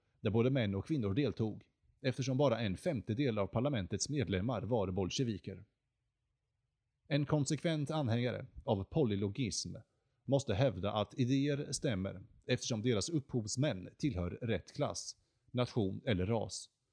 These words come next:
Konsekvens är dock inte en av deras dygder. Sålunda är marxisterna beredda att ge epitetet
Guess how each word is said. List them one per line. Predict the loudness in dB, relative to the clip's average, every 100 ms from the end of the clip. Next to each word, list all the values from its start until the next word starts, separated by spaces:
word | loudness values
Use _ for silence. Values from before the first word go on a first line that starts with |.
| _ _ _ _ _ -2
Konsekvens | 0 2 0 2 2 0 -2 -6 -4
är | -2
dock | 0 0 0
inte | -4 -4 -4 -4 -2
en | -2
av | 0
deras | 0 -2 0
dygder. | 0 0 -4 -12 -20 _ _ _ _ _ _ _
Sålunda | 2 4 6 6 4
är | 4 2
marxisterna | 2 2 0 0 -2 -2 2
beredda | 4 4 4 2
att | 0 -2
ge | -4 -2
epitetet | -2 -2 0 -2 0 -4